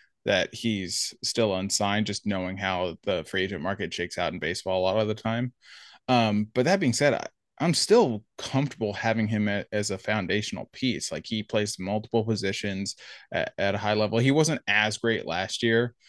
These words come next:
Um, and wh-, who knows what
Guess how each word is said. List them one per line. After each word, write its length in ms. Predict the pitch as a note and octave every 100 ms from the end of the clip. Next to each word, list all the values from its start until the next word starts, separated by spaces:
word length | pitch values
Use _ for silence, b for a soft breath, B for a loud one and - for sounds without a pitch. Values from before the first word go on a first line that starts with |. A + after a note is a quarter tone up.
| b b -
Um, 480 | G2 F2 C2+ B1 - _ _ _ _ _ _ F#2
and 340 | F#2 D#2+ G#1+ _ - -
wh-, 220 | A2 - G2+
who 140 | A#2+
knows 280 | G#2 F#2+ G2+
what 180 | F#2